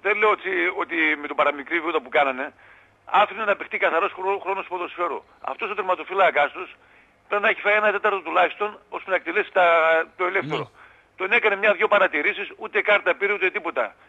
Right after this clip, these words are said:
Speaker 1: Σε αντιθέση με τον Πασχαλάκη στην Αθήνα, που παίζαμε και με δέκα παίκτες, που τον πάτησε κίτρινη κάρτα και δεν μπορούσε
Speaker 2: Ναι.
Speaker 1: να κουνηθεί.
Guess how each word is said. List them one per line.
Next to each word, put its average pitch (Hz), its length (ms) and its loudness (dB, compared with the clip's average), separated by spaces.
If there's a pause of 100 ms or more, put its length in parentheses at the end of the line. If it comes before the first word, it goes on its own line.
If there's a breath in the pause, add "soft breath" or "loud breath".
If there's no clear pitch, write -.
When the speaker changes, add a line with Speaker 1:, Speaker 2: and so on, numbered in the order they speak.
(140)
Speaker 1:
Σε - 80 -2
αντιθέση 170 320 -2
με 202 60 -10
τον 185 100 -10
Πασχαλάκη 175 460 2
στην 175 180 -4
Αθήνα, 160 380 0
που 165 120 -12
παίζαμε 190 280 -2
και 175 120 -4
με 147 100 0
δέκα 165 300 2
παίκτες, 160 260 -2
που 185 100 -16
τον 147 120 -8
πάτησε 196 240 2
κίτρινη 170 360 -6
κάρτα 175 260 2
και 170 100 -6
δεν 180 100 -2
μπορούσε 175 200 -8
Speaker 2:
Ναι. 139 100 -6
Speaker 1:
να 180 100 0
κουνηθεί. 170 480 -8